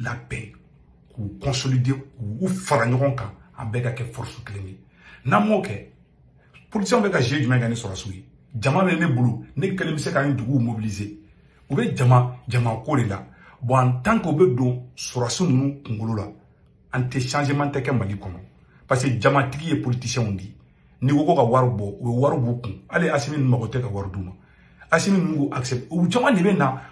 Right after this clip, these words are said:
bon, an bɛ transition kɔ, mais hali n'an ma fɛn d'a ma, an yɛrɛ bɛ se ka nin kɛ yan fɛ.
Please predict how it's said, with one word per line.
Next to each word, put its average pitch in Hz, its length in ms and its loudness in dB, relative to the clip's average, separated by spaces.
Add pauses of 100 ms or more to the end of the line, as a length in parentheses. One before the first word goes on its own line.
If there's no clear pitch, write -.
bon, 135 320 0
an 165 80 -6
bɛ 170 140 -8
transition 170 460 -4
kɔ, 120 240 -4 (160)
mais 123 380 0
hali 175 180 0
n'an 143 140 2
ma 139 100 2
fɛn 135 240 -4
d'a 135 100 0
ma, 127 120 2
an 139 100 2
yɛrɛ 123 120 0
bɛ 101 40 -4
se - 140 -6
ka 101 80 -6
nin 95 120 -8
kɛ 120 180 -4
yan 95 140 -6
fɛ. - 120 -14